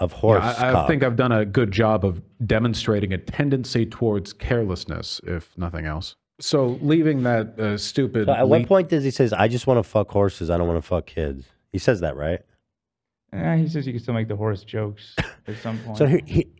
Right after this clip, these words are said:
Speaker 1: his strategy is like, "I'm gonna toss them a ton of bones about how embarrassing and pathetic I am
Speaker 3: Mm-hmm.
Speaker 1: and hope that they gnaw on those and be like, 'Oh, he's so humble. He's so, he's so, so much humility.'"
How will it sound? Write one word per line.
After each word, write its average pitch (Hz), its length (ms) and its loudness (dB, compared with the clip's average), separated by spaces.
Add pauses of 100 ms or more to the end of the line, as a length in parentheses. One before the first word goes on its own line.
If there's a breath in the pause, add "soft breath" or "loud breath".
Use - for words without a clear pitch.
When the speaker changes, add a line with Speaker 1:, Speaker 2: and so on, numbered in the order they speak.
(140)
Speaker 1:
his 131 180 4
strategy 127 460 4
is 104 160 2
like, 87 280 0 (520)
"I'm 120 180 2
gonna 143 220 4
toss - 500 0
them 98 480 2 (680)
a - 80 -2
ton - 260 2
of 101 160 4
bones 87 540 2
about 85 240 2
how 98 220 2
embarrassing 82 600 0
and 73 80 -2
pathetic 78 500 -2
I 82 100 0
am 104 260 2
Speaker 3:
Mm-hmm. 117 300 -6 (280 loud breath)
Speaker 1:
and 85 120 0
hope 90 340 4
that 85 140 0
they 85 140 4
gnaw 80 280 2
on 76 140 0
those 73 580 -2 (400)
and 87 80 0
be 98 80 4
like, 80 200 2
'Oh, 101 220 6
he's 85 220 -2
so 104 240 2
humble. 95 300 0
He's 80 120 -4
so, 87 240 -2 (200)
he's - 480 -10
so, 90 360 0
so - 880 -20
much 90 160 -2
humility.'" 82 760 2